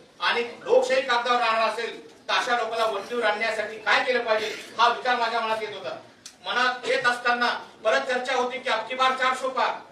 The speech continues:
म्हणजे चारशे पार जर झालो, तर आम्ही ह्या देशात एकोणीसशे पंचवीस ला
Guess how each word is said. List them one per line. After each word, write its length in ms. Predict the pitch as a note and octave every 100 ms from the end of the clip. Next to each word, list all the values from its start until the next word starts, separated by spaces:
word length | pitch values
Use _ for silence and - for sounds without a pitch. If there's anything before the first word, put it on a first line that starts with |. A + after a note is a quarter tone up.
| - -
म्हणजे 180 | B3
चारशे 380 | A#3+ A#3 B3 C#4
पार 280 | - C4+ C4
जर 120 | C4
झालो, 420 | A#3 A3 F#3+ - -
तर 40 |
आम्ही 180 | A#3+ B3+
ह्या 120 | B3
देशात 400 | A#3+ A#3 C4 B3+
एकोणीसशे 360 | A#3 A#3+ B3 C4+
पंचवीस 440 | - A#3+ C#4+ C4+
ला 240 | C4+ A#3